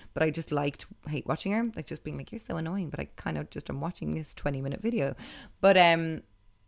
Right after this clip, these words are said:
I hadn't watched her or followed her in years, and she randomly came up as a suggested in my YouTube,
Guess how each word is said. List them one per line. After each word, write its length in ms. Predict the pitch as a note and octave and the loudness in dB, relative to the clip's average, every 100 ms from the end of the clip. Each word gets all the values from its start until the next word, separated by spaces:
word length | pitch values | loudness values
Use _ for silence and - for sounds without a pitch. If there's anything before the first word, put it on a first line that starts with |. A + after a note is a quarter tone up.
| - | -2
I 60 | F3+ | 2
hadn't 280 | E3+ A3 A#3+ | 6 6 6
watched 300 | F#3 F#3+ - | 4 4 2
her 120 | E3 | 2
or 240 | D3+ D3 - | 4 0 6
followed 300 | E3+ E3+ D#3 | 8 10 8
her 140 | D3 C3+ | 4 0
in 140 | C3 | -2
years, 480 | C#3 E3+ G3 D3+ C#3 | 0 4 6 4 2
and 140 | D#3+ - | -2 -2
she 160 | F#3 | 0
randomly 520 | D#3+ D#3 E3+ F#3+ F3 | 2 2 2 2 0
came 280 | D3+ F3 D#3 | 0 0 0
up 120 | D3+ | -2
as 120 | - - | -4 -8
a 80 | |
suggested 640 | C#3+ C#3 - D3 - - C3+ | -8 -6 0 0 0 -2 -2
in 300 | - C#3+ C#3 | -2 -4 -2
my 340 | C3 C3 C3 B2 - - - - | -2 -2 -2 -6 -12 -20 -14 -4
YouTube, 500 | E3 F3 - B2+ | -2 -2 -2 -2